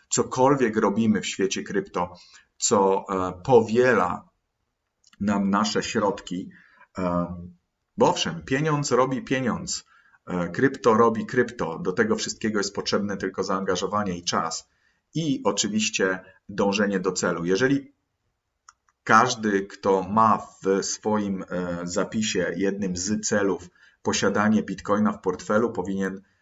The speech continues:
e, w tej chwili zerknąć sobie na ten, e, cel i sprawdzić, czy i jak daleko, czy ma już osiągnięty ten cel lub jak daleko jest od tego celu, a jeżeli ma ten cel osiągnięty,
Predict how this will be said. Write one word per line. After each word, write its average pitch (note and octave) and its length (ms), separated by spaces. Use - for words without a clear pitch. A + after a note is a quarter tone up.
e, F2 280
w - 60
tej F#2+ 160
chwili F#2+ 300
zerknąć G2+ 500
sobie F#2 280
na F2+ 300
ten, F2+ 340
e, F2 440
cel A2 460
i A2 80
sprawdzić, A2 680
czy A2 460
i G#2 80
jak A2 220
daleko, G#2+ 680
czy F#2+ 180
ma A2 220
już A#2+ 160
osiągnięty F#2+ 560
ten F#2 180
cel F#2+ 420
lub G2 260
jak G2+ 260
daleko G2 360
jest A2+ 340
od G#2 240
tego F2+ 260
celu, F2+ 420
a - 80
jeżeli A2+ 280
ma A#2+ 160
ten A#2 200
cel A2+ 180
osiągnięty, G#2+ 800